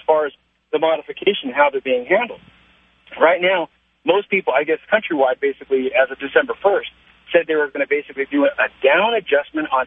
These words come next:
everybody's, uh, mortgages. So, for example, if you owe five hundred thousand dollars on your property, your property is only worth two fifty, Countrywide claimed as of December first it was gonna drop it down near that range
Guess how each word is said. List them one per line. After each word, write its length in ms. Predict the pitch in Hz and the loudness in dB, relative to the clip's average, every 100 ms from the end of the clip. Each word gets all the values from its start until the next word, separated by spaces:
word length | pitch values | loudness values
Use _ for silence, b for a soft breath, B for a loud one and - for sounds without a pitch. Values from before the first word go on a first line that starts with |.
| - | -2
everybody's, 800 | 131 135 151 139 113 113 117 123 - - - _ - | -2 0 -4 -2 -2 -2 -4 -16 -20 -20 -20 _ 0
uh, 400 | 123 113 113 110 _ | 2 2 0 -8 _
mortgages. 500 | 123 139 127 101 - - - _ _ - | 2 2 2 -6 -18 -20 -20 _ _ 0
So, 100 | 165 - | 0 2
for 160 | 151 143 | -2 -2
example, 400 | 135 165 175 123 | 0 -2 -2 -4
if 80 | - | -4
you 160 | 156 160 | 0 2
owe 220 | 156 147 _ _ | 0 -4 _ _
five 200 | 160 180 | -2 0
hundred 240 | 175 160 - | -2 -4 0
thousand 320 | 151 143 135 | -2 -2 -2
dollars 260 | 135 131 117 | -2 -2 -6
on 60 | |
your 80 | 107 | -18
property, 380 | _ 127 - 165 | _ 0 0 -6
your 100 | 113 | -2
property 300 | 139 135 135 | -2 0 -2
is 40 | |
only 240 | 131 127 123 | 0 0 -2
worth 80 | - | -10
two 80 | 139 | 0
fifty, 320 | 226 240 185 - B B - | 0 0 -8 -18 B B 0
Countrywide 480 | 190 190 190 160 147 | 0 2 2 2 0
claimed 320 | - 196 208 | -2 -2 0
as 140 | 127 123 | -4 -2
of 40 | |
December 400 | 143 135 160 156 151 | -6 0 -2 -2 -2
first 220 | 180 - | -2 -2
it 60 | 131 | -10
was 60 | - | 0
gonna 180 | - | 0
drop 300 | 139 139 135 | 4 2 2
it 100 | 165 | 0
down 260 | 127 131 135 | 0 0 -4
near 160 | 120 123 | -8 -2
that 220 | 160 196 | -2 0
range 400 | 156 170 214 | -2 -2 -6